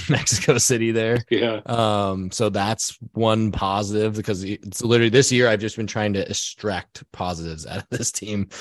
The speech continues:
Speaker 1: with, uh,
Speaker 2: Dude.
Speaker 1: how badly we've been
Speaker 2: Me too.
Speaker 1: performing. But, um, yeah, just in terms of that, we got, we also outscored them this series nineteen to fifteen, and we lost three of four. So that is just a perfect microcosm of how the,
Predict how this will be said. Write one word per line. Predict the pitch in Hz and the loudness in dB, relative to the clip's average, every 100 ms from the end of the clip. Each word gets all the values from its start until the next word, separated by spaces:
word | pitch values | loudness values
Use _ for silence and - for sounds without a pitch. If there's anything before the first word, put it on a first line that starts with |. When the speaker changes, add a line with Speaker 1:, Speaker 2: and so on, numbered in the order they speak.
| - - | -16 -4
Speaker 1:
with, | 110 104 92 | 2 2 4
uh, | 101 92 98 | 2 4 2
Speaker 2:
Dude. | 95 95 | 0 -2
Speaker 1:
how | 95 | -2
badly | 95 98 95 98 | 0 -2 -2 -2
we've | 98 | -2
been | 98 98 | -4 -4
Speaker 2:
Me | |
too. | 92 98 | -4 -6
Speaker 1:
performing. | 98 98 92 98 98 _ _ _ _ _ _ _ - _ _ _ | -2 -2 -2 -4 -10 _ _ _ _ _ _ _ -20 _ _ _
But, | - 98 92 - _ _ | 0 2 2 -2 _ _
um, | 113 98 90 87 85 | 0 2 2 0 0
yeah, | 107 98 | 2 2
just | 92 92 - - 110 | 0 -4 -6 -6 -2
in | 104 | 0
terms | 117 110 104 | 2 0 2
of | 98 | 2
that, | 98 101 104 | 4 2 2
we | 107 | 0
got, | 101 101 - _ | 0 0 -2 _
we | - 110 104 | -4 0 2
also | 107 - 120 | 2 2 0
outscored | 104 101 - - 104 104 | 0 -4 -8 -4 -4 -2
them | 123 131 | 0 0
this | 131 - | -2 -2
series | 127 131 139 110 | -4 -2 -2 -4
nineteen | 98 101 95 113 104 | -6 -6 -4 -2 -2
to | 90 | -4
fifteen, | - 113 - 147 151 165 147 _ - | -6 -8 -4 -2 0 -2 -6 _ -6
and | 95 90 | -4 -2
we | 92 | -2
lost | 90 90 92 - | -2 -2 -4 -6
three | 101 90 | -4 -4
of | |
four. | - 92 95 123 | -4 -4 -2 -2
So | - 92 | -4 -4
that | 87 90 | -4 -4
is | 87 | -6
just | 82 90 - | -6 -10 -10
a | - | -16
perfect | - 110 95 82 | -6 -6 -4 -8
microcosm | 82 80 - 80 82 98 | -10 -12 -12 -10 -8 -8
of | 95 | -10
how | - 82 82 | -12 -10 -8
the, | 82 82 78 | -8 -8 -10